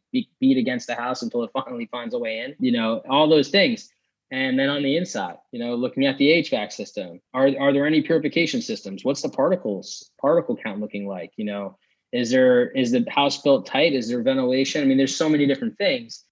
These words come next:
And so we put together, like, eighty different points that we want to address. And the whole point of rolling that out is, it's not for me,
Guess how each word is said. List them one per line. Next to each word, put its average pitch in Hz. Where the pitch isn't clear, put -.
And 127
so 135
we 151
put 147
together, 143
like, 123
eighty 143
different 135
points 107
that 120
we 123
want 131
to 120
address. 113
And 143
the 143
whole 170
point 175
of 143
rolling 151
that 131
out 139
is, 127
it's -
not 160
for 113
me, 110